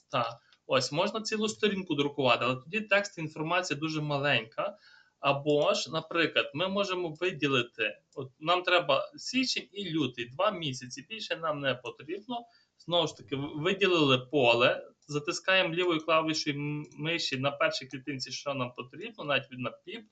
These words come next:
тому що нам потрібно з піпа почати, і тягнемо, а, до кін-, те, що ми хочемо роздрукувати. Відпускаємо ліву клавішу миші, Ctrl П натискаємо і вибираємо не current sheet,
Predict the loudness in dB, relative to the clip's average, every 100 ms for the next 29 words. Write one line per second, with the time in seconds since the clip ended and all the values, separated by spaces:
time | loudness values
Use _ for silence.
0 | _ -12 -10 -12 -14 -18 -20 -20 -14 -6
1 | -6 -6 -12 -6 -2 -2 -4 -16 -18 -20
2 | -20 _ _ -4 -4 -2 2 6 6 4
3 | 0 2 2 0 -4 _ _ -2 2 6
4 | 8 6 4 -2 4 4 4 0 -4 -4
5 | -6 -6 2 2 2 -2 0 0 0 -2
6 | 2 2 0 -4 -6 -4 -2 2 2 0
7 | -6 -20 _ _ _ -4 -4 -2 -2 0
8 | 4 6 4 2 -2 0 0 0 0 -2
9 | -2 -2 -4 -6 -8 _ 2 2 2 -2
10 | -2 0 0 0 -4 _ _ -20 -8 -6
11 | -2 2 2 2 0 -4 -8 _ _ _
12 | -2 0 2 4 6 6 4 2 2 2
13 | 2 -2 -4